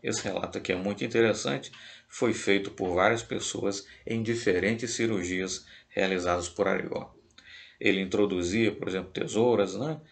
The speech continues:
Algum objeto cortante ali, depois de fazer uma incisão, soltava esses objetos e as tesouras, por exemplo, nesse caso,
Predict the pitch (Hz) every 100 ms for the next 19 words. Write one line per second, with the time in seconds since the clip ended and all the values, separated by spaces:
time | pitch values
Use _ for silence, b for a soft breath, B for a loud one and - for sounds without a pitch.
0 | b - 98 98 92 95 92 - - 87
1 | - 101 98 - - 131 104 98 95 110
2 | 92 92 95 - 113 101 123 - B B
3 | B B B - - 131 110 113 143 139
4 | - 107 117 117 113 113 135 127 135 -
5 | 139 107 113 113 - 101 95 101 113 110
6 | - 110 120 -